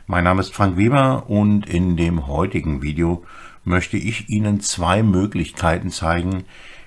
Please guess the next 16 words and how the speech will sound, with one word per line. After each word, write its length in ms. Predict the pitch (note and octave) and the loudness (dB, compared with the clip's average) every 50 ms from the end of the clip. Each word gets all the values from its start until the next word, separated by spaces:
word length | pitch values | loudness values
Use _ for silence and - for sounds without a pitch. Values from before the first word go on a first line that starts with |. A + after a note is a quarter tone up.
| - - | -12 -4
wie 180 | - F#2+ F#2+ F2+ | 0 2 2 2
Sie 320 | D#2 E2+ G2+ A2+ C3 C3+ | 2 2 2 4 4 2
überlagerte 800 | - - G#2+ G#2 G2 F#2 F2+ F2 D#2+ E2+ F#2 F2+ G#2 F#2 - E2 D2+ | 2 2 0 0 2 2 2 2 0 0 -2 -2 -4 -6 -6 -6 -8
Schnittgrößen 880 | - - G#2+ A#2 - - - - G#2+ A2 A2 A2 A2 A#2 A2 F#2+ F#2+ | -4 -2 -2 -2 -2 -4 -10 -6 -4 -2 -2 -2 0 0 0 0 0
wieder 340 | G2 F#2+ G2 F#2 F2 E2 D2+ | -2 0 0 0 0 0 0
rückwärts, 580 | F#2+ G2+ - - - F#2 F2+ F#2 F2+ - - | 0 -2 -2 -4 -4 -2 -2 -2 -4 -6 -6
ja, 260 | - E2 D#2 D#2+ - - - | -4 -4 -2 -4 -6 -8 -4
nachverfolgen 1040 | F#2+ F#2 F2+ F2+ F2+ F2 E2 F#2+ A#2 A2 - - E2+ - - - D2+ D2+ D2+ D#2 E2 - | -2 0 2 2 4 4 2 2 0 -4 -6 -8 -8 -6 -4 -4 -4 -4 -4 -4 -6 -4
können. 320 | - F#2+ G2 A2+ A#2+ A#2 - - - - - - - - | -2 -2 -2 -2 -2 -4 -8 -14 -20 -20 -20 -20 -12 -10
Das 140 | F#2+ F#2 - | -8 -4 0
heißt, 320 | F2 F2 F2+ F2+ - - - | 0 0 0 0 -4 -8 -8
wie 240 | D#2+ D#2 E2 F2+ G2 | -6 -4 -2 -2 -2
Sie 180 | G2 G2 F2+ | -2 -2 -4
sich 280 | E2 E2+ F#2+ F2 - - | -2 -4 -4 -6 -6 -6
anschauen 400 | E2+ F2+ F#2 - - E2 E2+ F2 | -4 -4 -4 -2 -2 -2 -2 -4
können, 300 | - - E2 D#2+ E2 D#2+ | -2 -2 -2 -2 -2 -6